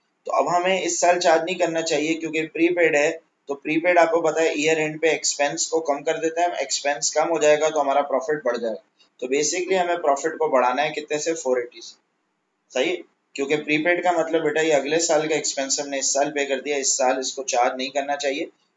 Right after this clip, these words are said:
तो चूंकि हमने charge कर दिया है तो हमारा profit कम हो गया, अब हम profit को दोबारा बढ़ा दें। No entry have been made for bank charges six twenty, bank charges हमारे लिए क्या expense है? Bank charges से हमारा bank कम हो जाएगा तो सिक्स twenty minus हो गया।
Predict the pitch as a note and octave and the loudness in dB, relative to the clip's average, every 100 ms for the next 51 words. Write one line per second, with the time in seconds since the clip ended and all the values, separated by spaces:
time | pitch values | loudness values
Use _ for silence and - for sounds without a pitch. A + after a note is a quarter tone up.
0 | - C3 D#3+ E3+ F3+ F3+ F3+ D#3 D#3 - | -12 -6 -4 0 0 0 2 4 4 2
1 | E3 E3 C#3+ C3+ D3 D#3+ D3 C3 C3+ C3 | 0 4 6 6 4 2 0 2 2 2
2 | B2+ C#3+ C3+ D#3 E3+ E3 D#3+ E3 C#3 C#3 | -2 -2 -4 -2 0 0 2 4 4 2
3 | C#3 C3 B2+ C3+ - D3 A#2+ A#2+ C#3+ A#2+ | -2 -2 -2 -4 -6 -4 0 2 2 0
4 | G#2+ G#2 - _ _ _ _ _ D#3+ G#3+ | -4 -8 -18 _ _ _ _ _ -2 0
5 | G3+ F#3+ F#3+ F3 E3+ E3 D#3 E3 E3 C#3 | 0 0 2 4 2 0 -2 -2 -2 0
6 | C#3+ E3 D#3+ C#3 D#3 - C3 - C#3 C3+ | -2 0 0 0 0 -4 -4 -6 -6 -6
7 | D#3 D3+ C#3 E3+ E3+ C#3+ C3+ D3+ C3+ C3 | -8 -2 -2 -2 -2 0 0 -2 -2 -2
8 | C3 C#3+ C#3+ C#3+ - - C#3 E3+ F3+ - | -2 -4 -2 -2 -4 -4 -4 -4 -6 -10
9 | _ _ - C3+ E3+ E3 C#3 D3+ D3+ D#3 | _ _ -2 -2 0 0 0 0 -2 -2
10 | C#3 C3+ C3+ C3 C3 D3 - C3+ C#3 C3 | 0 2 2 0 -2 -4 -2 0 0 0
11 | C#3 D3+ C#3+ C3+ B2 - C3+ C3 C#3+ A#2 | 0 0 -4 -8 -8 -8 -8 -6 -6 -6
12 | A2 A2 - | -6 -10 -14